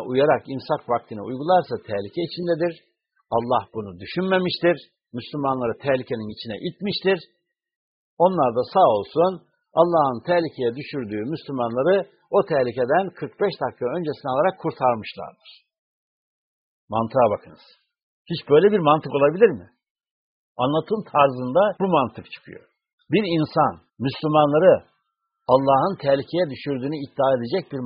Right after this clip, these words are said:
mantığa ulaşabilir mi? Ama ulaşıyor işte. Ve bu nedenle de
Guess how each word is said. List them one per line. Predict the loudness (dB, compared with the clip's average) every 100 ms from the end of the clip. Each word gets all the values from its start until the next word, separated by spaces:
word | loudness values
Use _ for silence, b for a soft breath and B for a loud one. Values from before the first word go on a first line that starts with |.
| -4
mantığa | -4 -6 -6 -6
ulaşabilir | -6 -8 -8 -4 -6 -6
mi? | _ _ _ _ -10
Ama | -6 -2
ulaşıyor | -4 -4 -14 -18 -20
işte. | -20 -20 _ _ _ -4
Ve | 0
bu | 4
nedenle | 4 2 0 -2 2
de | 2